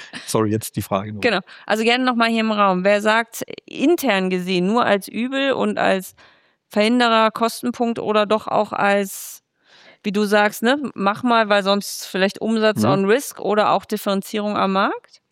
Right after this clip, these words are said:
Speaker 1: Also wer ist für Übel und Kosten? Mal aufzeigen. Ja, einer, ganz traurig.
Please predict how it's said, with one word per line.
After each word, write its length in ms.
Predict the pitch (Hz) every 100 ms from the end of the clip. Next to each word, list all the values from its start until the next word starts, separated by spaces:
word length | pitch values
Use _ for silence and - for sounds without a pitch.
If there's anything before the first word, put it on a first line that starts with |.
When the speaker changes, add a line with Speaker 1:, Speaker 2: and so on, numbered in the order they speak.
| -
Speaker 1:
Also 240 | 196 190
wer 180 | 208 240
ist 100 | -
für 420 | - 220 214 214 - _ _
Übel 380 | 262 285 294 277
und 420 | 214 214 208 - -
Kosten? 580 | 233 262 - - 285 359 - _ _ _ _ _ _ -
Mal 160 | 208 208
aufzeigen. 720 | 233 - 254 254 262 285 285 - _ _ _ _ _ _ _
Ja, 260 | - 220 - -
einer, 640 | 202 214 226 247 269 277 240
ganz 260 | 214 -
traurig. 600 | - 208 220 254 254 _